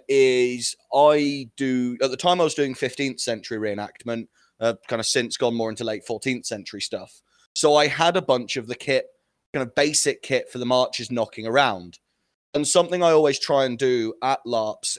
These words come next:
is if I'm playing a character where there's, you know, death might happen, I just have a basic set of spare backup kit in my bag all the time.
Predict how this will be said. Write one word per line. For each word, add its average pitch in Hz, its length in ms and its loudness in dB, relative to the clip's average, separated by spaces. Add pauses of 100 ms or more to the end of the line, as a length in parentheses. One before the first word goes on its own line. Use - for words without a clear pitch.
is 117 280 0
if 143 140 -2
I'm 139 160 -2
playing 131 300 2
a 110 60 -10
character 127 600 0
where 113 160 2
there's, 110 240 -4
you 123 80 -8
know, 104 120 -6 (140)
death 127 320 0
might 110 260 -8
happen, 107 520 -6 (460)
I 139 100 0
just 135 160 -6
have 135 140 2
a 127 60 -4
basic 151 460 0
set 123 220 0
of 110 100 -8
spare 120 280 0
backup 120 400 -2
kit 110 160 -6
in 110 80 -6
my 113 120 0
bag 104 380 -2 (480)
all 123 160 2
the 104 80 -10
time. 101 460 0